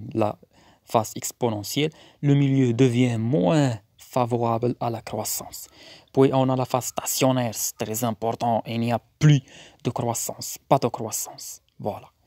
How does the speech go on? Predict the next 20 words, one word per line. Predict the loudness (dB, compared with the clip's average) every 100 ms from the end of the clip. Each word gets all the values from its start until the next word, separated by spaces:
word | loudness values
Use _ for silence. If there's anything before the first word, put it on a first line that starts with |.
| _ _ _ -20
Micro | -10 -6 -4
égale | -2 -2
à | -2
zéro. | -2 -6 _ _ _ -6
Nombre | 0 2 2 -2 -2
de |
cellules | -4 -4 -2 -4 -4 -4
variable | -2 2 2 0 -4 _ -10
et | -6 -2
constante. | -2 -4 -8 -8 -10 -10 _ -20 -20 -20 -20 -20 _ _ _ _ 4
Pourquoi ? | 6 6 4 2 _ -20 -18 -18 _ _ _ -20 _
Pourquoi | -2 0 0 0 -2 _ _ _ _ _ _ _ _ _ _ _ _ _ _ _ _ _ _ 0
il | 4
n'y | 4
a | 2
pas | 2 0
de | 2 -2
croissance | -4 0 0 0
dans | -2
la | -4